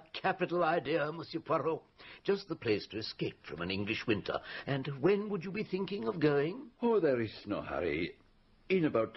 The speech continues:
Speaker 2: uh, eight weeks' time, perhaps.
Speaker 1: There is a sailing from Marseille.
Speaker 2: No, no, no, no, no.
Speaker 1: Huh?
Speaker 2: No, the sea, it does not agree with me.
Speaker 1: Ah.
Speaker 2: The Channel, I admit, I cannot avoid, but after that I wish to make my way by train. That is possible, I believe.
Speaker 1: Perfectly possible, Monsieur Poirot.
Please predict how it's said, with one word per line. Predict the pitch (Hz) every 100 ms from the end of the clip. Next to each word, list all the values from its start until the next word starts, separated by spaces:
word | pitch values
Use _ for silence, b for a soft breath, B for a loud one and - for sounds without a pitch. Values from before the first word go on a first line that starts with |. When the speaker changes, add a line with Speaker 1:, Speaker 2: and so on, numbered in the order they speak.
| -
Speaker 2:
uh, | 107 92 90 -
eight | 151 147
weeks' | 175 180 - -
time, | 190 185
perhaps. | 208 196 - - - -
Speaker 1:
There | 107 101
is | 92 80
a | 82
sailing | - 233 240 202 214 247
from | 104 143
Marseille. | 151 113 117
Speaker 2:
No, | 127 123
no, | 117
no, | 110 104
no, |
no. | 90 73 - -
Speaker 1:
Huh? | 180 - -
Speaker 2:
No, | 98
the | 101 110
sea, | - 160
it | 143
does | 127 117
not | 104 107
agree | 82 76
with | 62 -
me. | 80
Speaker 1:
Ah. | 73 - - B B
Speaker 2:
The | 123
Channel, | - 208 208 202
I | 185
admit, | 165 156 156
I | 151
cannot | 147 139 143
avoid, | 123 120 98 90
but | 110 110 - B B
after | 175 185 - 165
that | 165 160
I | 156
wish | 151 151
to | -
make | 147 147 139
my | 143
way | 131 131
by | 123
train. | 131 - 80 64 57 - - B B B
That | 131 131
is | 156 - -
possible, | 202 165 87 78
I | 69
believe. | 64 69 - -
Speaker 1:
Perfectly | 233 262 254 - - - 117
possible, | 104 95 - 87 92
Monsieur | 87 95
Poirot. | - 98 98 90